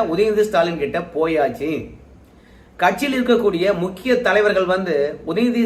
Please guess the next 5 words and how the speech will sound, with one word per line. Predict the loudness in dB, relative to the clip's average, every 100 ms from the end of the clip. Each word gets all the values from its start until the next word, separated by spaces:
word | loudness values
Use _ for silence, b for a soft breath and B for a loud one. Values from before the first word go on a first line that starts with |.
| 0
ஸ்டாலினை | 0 0 0 -4 -6
முன்னிறுத்துங்க | -4 -4 -4 -6 -4 -2 -2
அப்படின்னு | -4 -6 -4 -4 -4
சொன்னதுல | -4 -2 0 0 0 0 2
இருந்தே | 2 6 4